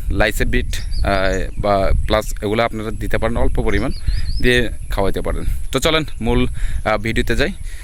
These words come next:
আর ভিডিওতে আগে একটা অনুরোধ থাকবে, ভিডিও যদি ভালো লাগে আপনাদের থেকে অবশ্যই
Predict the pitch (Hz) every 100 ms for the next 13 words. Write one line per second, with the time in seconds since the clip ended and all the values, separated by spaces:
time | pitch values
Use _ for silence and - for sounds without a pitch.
0 | - - - 98 101 - - 113 127 151
1 | 147 - 135 123 127 - 135 131 120 127
2 | 117 180 - - - - - 123 151 175
3 | 190 - - - 117 120 - 104 127 151
4 | 143 123 123 110 104 - 120 156 104 117
5 | 107 135 135